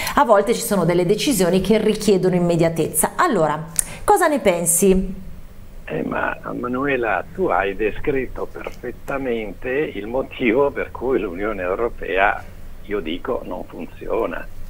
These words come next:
Speaker 2: Ma è ovvio, cioè,
Speaker 1: Mm.
Speaker 2: o, eh, le-, Manuela, non, non ne usciamo, o, o si fa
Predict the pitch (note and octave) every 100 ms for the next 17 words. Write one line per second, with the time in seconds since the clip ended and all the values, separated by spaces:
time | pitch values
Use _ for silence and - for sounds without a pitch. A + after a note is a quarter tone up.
0 | - - - B2 A#2+ G#2 C3+ G#2+ F#2 F2+
1 | E2+ - B2 A2+ G3+ F3 E3 E3 F#3 F3
2 | - - - D3+ - E3+ D#3+ D3+ D#3+ D#3+
3 | - - - - - - - - - -
4 | D3+ D#3+ C#3+ D3+ F3 E3 D3 E3 F3 E3
5 | D#3 C#3 - - F#2+ F2+ F2+ F2+ - -
6 | A3+ A#3 G#3 - - - - - F#3+ G3+
7 | F3+ - - - - B2+ - B2+ C3+